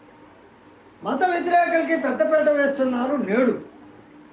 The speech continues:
నష్టం కలిగిస్తే శిక్షించేవారు నాడు.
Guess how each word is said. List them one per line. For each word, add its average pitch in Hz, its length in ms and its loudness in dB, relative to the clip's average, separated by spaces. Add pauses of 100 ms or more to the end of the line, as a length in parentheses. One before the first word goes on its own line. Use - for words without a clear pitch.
(3500)
నష్టం 339 360 -2
కలిగిస్తే 330 680 0
శిక్షించేవారు 277 760 0
నాడు. 226 540 0